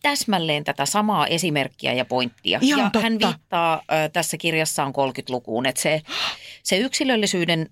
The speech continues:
Speaker 1: nousu on lähtenyt sieltä liikkeelle. Ja koska me ollaan laumaeläimiä, sit meidät vähän niin kuin kulttuurillisesti ajetaan tämmöiseen, jokainen on siellä omassa eriössään sitten itkemässä, niin
Speaker 2: Kyllä.
Speaker 1: se,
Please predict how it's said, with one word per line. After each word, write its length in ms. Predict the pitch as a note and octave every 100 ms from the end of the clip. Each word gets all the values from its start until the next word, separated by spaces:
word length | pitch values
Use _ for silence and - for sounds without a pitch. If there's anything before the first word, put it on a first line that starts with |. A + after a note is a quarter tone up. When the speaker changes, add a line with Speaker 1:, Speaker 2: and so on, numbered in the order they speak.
| -
Speaker 1:
nousu 640 | F3+ G3+ A3+ G3+ D#3 C#3+ -
on 180 | D#3
lähtenyt 440 | E3 A#3 - C#3+ B2+
sieltä 360 | G#3 F3+ -
liikkeelle. 680 | F3 C4 A#3+ - G3+ F3+ E3+ - -
Ja 300 | - E3+ F3+ -
koska 300 | B3 - C#3+
me 120 | D3
ollaan 300 | F#3+ A3 A3+
laumaeläimiä, 880 | C4 A#3 G#3 G#3 G3+ F#3+ F#3 F#3 F#3
sit 240 | - G#3
meidät 400 | G3+ F#3 F3 - -
vähän 240 | F#3+ F#3 F3
niin 120 | F3
kuin 200 | F3 E3
kulttuurillisesti 1000 | G3+ G3+ - F3+ E3+ D#3 D#3 E3 - - -
ajetaan 580 | F#3+ F#3+ F3+ D#3 D3 C#3+ _ - - - - -
tämmöiseen, 680 | D#3 D3+ D3+ - D3 C#3+ - - - - - _ _ - -
jokainen 500 | F3 F3 D#3+ D#3+ F#3+
on 160 | A3
siellä 240 | G#3 F#3+ E3
omassa 440 | F#3 F#3 E3 E3
eriössään 680 | D#3+ E3+ E3 D3 - D3 D3
sitten 320 | D#3+ - D#3
itkemässä, 640 | E3 - D3+ C#3 C3 - C#3
niin 260 | C#3 C3+ -
Speaker 2:
Kyllä. 520 | A#3 G3 D#3 D3+ D3 -
Speaker 1:
se, 340 | - A#3+ A3